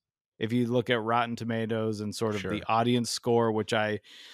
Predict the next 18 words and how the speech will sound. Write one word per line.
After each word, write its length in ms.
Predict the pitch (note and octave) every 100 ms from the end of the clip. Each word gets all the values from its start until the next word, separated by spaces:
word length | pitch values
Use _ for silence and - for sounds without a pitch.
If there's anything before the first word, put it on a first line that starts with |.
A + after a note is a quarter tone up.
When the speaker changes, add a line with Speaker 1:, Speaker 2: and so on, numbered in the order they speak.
| - - - _ _ _
Speaker 1:
just 260 | - F#3+ B2+
judging 460 | A#2+ C#3 C3+ C3+
by 140 | B2 A#2
reading 420 | A2 A2+ A#2+ A#2
some 240 | - A#2+
of 60 | G#2+
the 80 | G#2+
audience 400 | G#2 A2 A#2 -
scores 420 | - A#2 A2+ A2
by 220 | A2 G2+
people 380 | - A2+ G#2 G2+
whose 200 | G#2+ G2+
I 160 | G#2+ G#2
Q 340 | G2 - G#2
is 200 | G2+ F#2+
that 220 | F#2 F#2+ G2
of 140 | F#2
a 160 | F2+